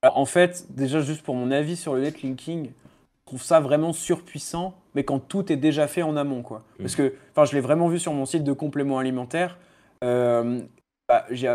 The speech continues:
Speaker 1: le, le mot-clé meilleur plus complément, je l'avais fait, la page était faite, les intentions étaient traitées, et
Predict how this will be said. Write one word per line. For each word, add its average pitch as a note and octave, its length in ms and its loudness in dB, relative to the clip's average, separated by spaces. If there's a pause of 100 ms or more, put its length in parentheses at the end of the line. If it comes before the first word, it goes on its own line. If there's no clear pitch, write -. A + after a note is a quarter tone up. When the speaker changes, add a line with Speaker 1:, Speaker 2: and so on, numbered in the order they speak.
Speaker 1:
le, A#2+ 440 0
le A#2+ 100 2
mot-clé B2 360 -2
meilleur C3 280 2
plus - 160 -14
complément, B2+ 600 -6 (280)
je B2 80 -12
l'avais A#2+ 200 -2
fait, D#3+ 260 -2
la D3 100 2
page B2+ 180 -6
était A#2 160 -8
faite, D#3+ 420 -4
les B2+ 120 -6
intentions B2+ 320 -10
étaient A2+ 200 -10
traitées, C3+ 460 -6
et C3 60 -4